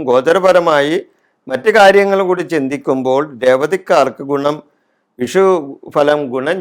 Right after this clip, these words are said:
ചെയ്യേണ്ടതാണ്. പല കാര്യങ്ങളും ഇവർക്ക് നടക്കാം, അല്ലെങ്കിൽ നടക്കും. തടസ്സങ്ങൾ മാറിക്കിട്ടും. ചെയ്യുന്ന കാര്യങ്ങൾക്ക് കർമ്മ പുരോഗതി ഉണ്ടാകും.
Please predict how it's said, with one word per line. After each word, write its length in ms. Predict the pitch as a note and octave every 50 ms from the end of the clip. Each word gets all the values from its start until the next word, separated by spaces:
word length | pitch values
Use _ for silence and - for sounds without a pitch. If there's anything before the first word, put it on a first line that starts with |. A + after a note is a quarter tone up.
| F#3
ചെയ്യേണ്ടതാണ്. 920 | E3 D3 C3 B2 B2 B2+ C3 C3 C3 B2+ C3+ B2+ B2 G2+ G2 G2+ G2 F#2+ F#2 - _ _ _ _ _ _ _ _ _ _ _ _ _ _ _ _ _ _ _ _ _ _ _ -
പല 120 | D3 F3 G#3+ A3+ G#3+
കാര്യങ്ങളും 540 | G3 F#3 F3+ F#3 F#3 F#3 F#3 F3+ F3+ F#3+ F#3+ F#3 E3
ഇവർക്ക് 320 | D3 D#3 D3+ D3 - F3 E3+ E3+
നടക്കാം, 540 | D3 B2 A2+ B2+ - - _ D3 C3+ C3+ A#2+ - - _ _ _ _ _ _ _ _ _ _ _ _
അല്ലെങ്കിൽ 240 | A2 A#2+ B2+ C#3+ D3+ B2+
നടക്കും. 480 | G2+ F#2 A2+ - - _ - C#3+ C#3+ B2+ A2+ - _ _ _ _ _ _ _ _ _ _ _ _ _ -
തടസ്സങ്ങൾ 600 | C#3+ D3+ E3 F3+ - - A#3+ G#3+ G#3+ G#3+ G#3 G#3 G#3 G3+ F#3 - - _ _ _ D3 C#3+
മാറിക്കിട്ടും. 800 | C#3 C#3 C#3+ D3+ D#3+ E3+ D#3+ D#3+ - C#3+ A2+ - _ C3 C3 B2+ A#2+ - _ _ _ _ _ _ _ _ _ _
ചെയ്യുന്ന 420 | - D#3+ E3 F3+ F#3+ G3+ G#3+ A3 A3 G#3 G#3
കാര്യങ്ങൾക്ക് 640 | F#3+ F3+ F3+ F3 F#3 F#3+ F#3+ F#3+ F#3+ F#3 D3+ F3+ F3+ E3
കർമ്മ 260 | F3+ D3+ C#3+ D#3 F3+ G3+ F#3+ -
പുരോഗതി 560 | E3+ C#3+ C3+ C#3 C#3+ D3+ D3+ E3+ F3 F3 F#3+ F#3 F3
ഉണ്ടാകും. 580 | D3+ C#3 C3+ B2 C3+ C3 C3+ C3 B2 C3+ C3+